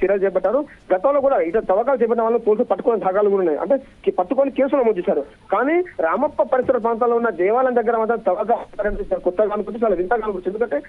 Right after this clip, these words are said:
ట్వంటీ ఫోర్ అవర్స్, ఇరవై నాలుగు గంటలు అక్కడ, ఆ, పర్యాటకులు ప్రా-, ప్ర-, ప్ర-, పర్యాటకులు వస్తూనే ఉంటారు, తిరుగుతూనే ఉంటారు. అంతేకాకుండా రామప్ప పరిరక్షణ కమిటీ అక్కడ ఉంటుంది. యునెస్కో గుర్తింపు వచ్చిన తర్వాత అధికారులు కూడా కొంతమంది అక్కడ సిబ్బంది, సిబ్బంది నిర్వహించారు.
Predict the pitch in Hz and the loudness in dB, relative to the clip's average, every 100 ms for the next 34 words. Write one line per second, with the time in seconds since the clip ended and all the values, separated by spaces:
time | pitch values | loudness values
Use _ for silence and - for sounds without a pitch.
0 | - - - 196 233 254 262 247 220 185 | -16 -16 -2 0 0 0 0 2 0 0
1 | 196 233 233 214 208 220 220 214 170 151 | 2 2 2 0 -2 -2 0 0 -2 -4
2 | - - 143 147 170 175 208 220 196 185 | -14 -4 -2 0 0 0 2 0 2 2
3 | 185 180 165 151 151 143 143 147 143 - | 2 2 0 0 0 0 0 -4 -6 -6
4 | 165 180 220 190 185 220 220 226 226 185 | -2 0 2 2 2 2 2 2 2 2
5 | 208 220 220 233 294 - - 180 220 247 | 2 2 2 2 0 -4 -4 0 2 0
6 | 247 254 196 247 277 - 202 269 285 277 | 0 0 0 0 0 0 0 0 0 -2
7 | 254 247 240 240 220 240 311 466 - 330 | 0 0 0 0 0 0 0 -2 -4 -2
8 | 233 294 262 277 247 226 262 247 247 240 | 0 0 -2 -2 0 0 0 2 2 2
9 | 214 214 277 175 226 311 294 285 269 254 | 0 0 -2 -2 -2 0 0 0 2 2
10 | 247 233 220 208 202 226 226 262 240 196 | 2 0 0 0 0 0 0 2 2 2
11 | 180 170 147 | 2 2 0